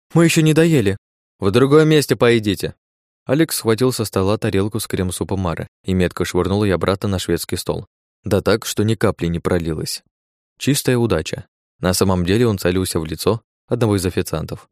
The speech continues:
Почему? Ну, все же он ведь мудак. Надо как-то поддерживать общий антураж. «У меня отпуск». Алекс поднял на ноги сначала Трэвиса,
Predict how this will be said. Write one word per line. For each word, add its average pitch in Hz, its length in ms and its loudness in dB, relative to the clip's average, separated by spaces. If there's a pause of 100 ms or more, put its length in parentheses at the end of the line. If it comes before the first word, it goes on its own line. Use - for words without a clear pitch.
(120)
Почему? 175 400 0 (400)
Ну, 190 160 0
все 123 180 2
же 110 100 2
он 107 100 2
ведь 92 220 -2
мудак. 82 460 -2 (420)
Надо 123 260 2
как-то 85 260 -2
поддерживать 87 580 -2
общий 82 240 -4
антураж. 82 480 -6 (840)
«У 90 100 0
меня 107 300 2
отпуск». - 640 -4 (480)
Алекс 104 380 0
поднял 120 320 2
на 113 120 2
ноги 98 220 0
сначала 92 440 0
Трэвиса, 85 480 -4